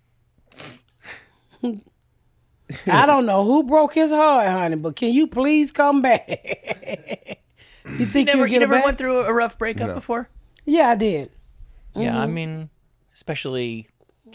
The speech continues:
Speaker 2: I mean, I've even been in the situation where I was the person who ended it, but it's just,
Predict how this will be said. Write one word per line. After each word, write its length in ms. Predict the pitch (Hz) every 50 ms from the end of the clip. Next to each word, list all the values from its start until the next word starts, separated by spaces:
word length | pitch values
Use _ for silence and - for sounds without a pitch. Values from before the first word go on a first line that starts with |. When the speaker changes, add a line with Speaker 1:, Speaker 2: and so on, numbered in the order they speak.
| - _ _ _ -
Speaker 2:
I 60 | 190
mean, 80 | 240
I've 180 | 254 269 233 214
even 280 | 240 226 208 208 175 156
been 340 | - 139 135 131 - 151
in 60 | 156 156
the 40 | 147
situation 640 | - - 143 - - 139 143 147 151 - - 156 151
where 160 | 156 156 139
I 80 | 131 143
was 120 | 147 147
the 80 | 143 143
person 420 | - - 165 165 - - 156 151 147
who 260 | 156 156 170 - -
ended 280 | 165 196 196 175 139
it, 160 | 117 107 104 -
but 140 | - 110
it's 180 | 104 101 - -
just, 460 | - 107 104 - - - - - -